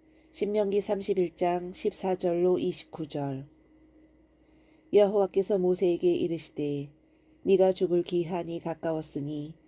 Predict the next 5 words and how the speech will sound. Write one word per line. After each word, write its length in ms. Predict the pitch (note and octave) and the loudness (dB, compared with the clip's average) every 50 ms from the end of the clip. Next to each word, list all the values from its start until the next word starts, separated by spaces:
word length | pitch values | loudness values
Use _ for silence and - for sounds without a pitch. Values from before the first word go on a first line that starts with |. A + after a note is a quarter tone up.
| _ _ _ _ _ - | _ _ _ _ _ 0
여호수아를 680 | - F3 F3+ F#3 F3 G3 F#3 - G#3 G3 F#3+ F#3 F#3+ F3 | 4 6 6 6 4 0 -2 0 2 2 4 4 2 2
불러서 640 | F3 F3 F3 F3 E3+ E3 - F#3 E3+ E3+ F3 F3+ | 2 0 0 0 -2 -4 -4 -4 -4 -4 -4 -6
함께 460 | - F#3+ F3+ F3 E3+ - F3+ F3+ F3+ F3+ | -8 -8 -8 -8 -4 2 4 4 4 4
회막으로 640 | F3+ F#3 G#3 F#3+ F3+ F3+ F3 D#3 D#3+ D#3+ D#3+ D#3 | 0 -2 -4 -2 -2 -2 -2 -2 -2 -4 -4 -4
나아오라. 720 | D#3 D#3 D#3 D3+ D3+ D3 D3 D3 D3 C#3+ C#3 C#3 C#3 C#3+ | -4 -4 -4 -4 -4 -6 -6 -6 -6 -4 -4 -6 -6 -8